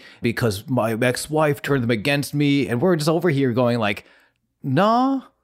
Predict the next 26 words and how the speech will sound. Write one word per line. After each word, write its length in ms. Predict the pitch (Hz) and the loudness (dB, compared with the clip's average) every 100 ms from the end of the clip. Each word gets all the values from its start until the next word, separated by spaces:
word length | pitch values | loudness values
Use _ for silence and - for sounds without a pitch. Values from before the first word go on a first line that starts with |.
| _ _ _ | _ _ _
we 120 | 156 | -2
love 280 | 202 233 208 | 2 2 2
ya. 240 | 180 180 - _ _ _ _ _ | 0 0 -4 _ _ _ _ _
Would 180 | 107 180 | 0 2
be 140 | 220 | 4
nice 260 | 202 208 202 | 4 2 0
to 120 | 220 | -4
see 240 | - 247 226 | -2 2 2
you 80 | |
this 220 | 175 160 160 | 2 2 2
evening, 580 | 156 151 156 156 117 - | 0 0 -2 -2 -8 -2
uh, 160 | 127 131 | 0 2
if 40 | 135 | 2
you 80 | 131 | 2
remember 300 | 139 160 170 | 2 2 0
to 100 | 160 | 0
pick 200 | 180 175 | -2 -2
us 140 | 151 | -2
up." 380 | 190 156 - _ _ _ _ - | 0 0 -2 _ _ _ _ -2
And 180 | 156 160 | 0 0
so, 300 | 151 196 220 | 2 2 4
like, 280 | 214 214 220 | 2 0 -2
just, 260 | 233 190 - | -4 -4 -8
I 60 | 202 | -2
don't 160 | 247 262 | 0 2
know, 380 | 285 170 110 | 2 0 -2